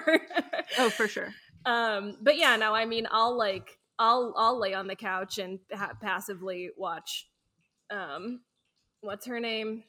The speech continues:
Speaker 1: Uh,
Speaker 2: Dakota Johnson.
Speaker 1: Dakota Johnson, uh, pine for a vaguely
Speaker 2: Her
Speaker 1: handsome white guy.
Speaker 2: <laughs>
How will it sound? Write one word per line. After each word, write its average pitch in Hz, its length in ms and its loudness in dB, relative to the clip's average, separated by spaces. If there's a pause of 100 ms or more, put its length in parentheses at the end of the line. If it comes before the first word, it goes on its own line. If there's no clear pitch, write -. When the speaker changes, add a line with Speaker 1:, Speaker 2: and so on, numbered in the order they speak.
(140)
Speaker 1:
Uh, 196 440 -8 (1700)
Speaker 2:
Dakota 202 440 -4
Johnson. 175 440 -8
Speaker 1:
Dakota 240 440 -2
Johnson, 202 800 -6 (100)
uh, 185 460 -4 (760)
pine 196 600 0
for 185 560 -6
a 175 300 -4 (180)
vaguely 190 460 -6
Speaker 2:
Her - 80 -6
Speaker 1:
handsome 196 600 -6 (540)
white 165 320 -6
guy. 147 340 -6 (1040)
Speaker 2:
<laughs> 277 60 0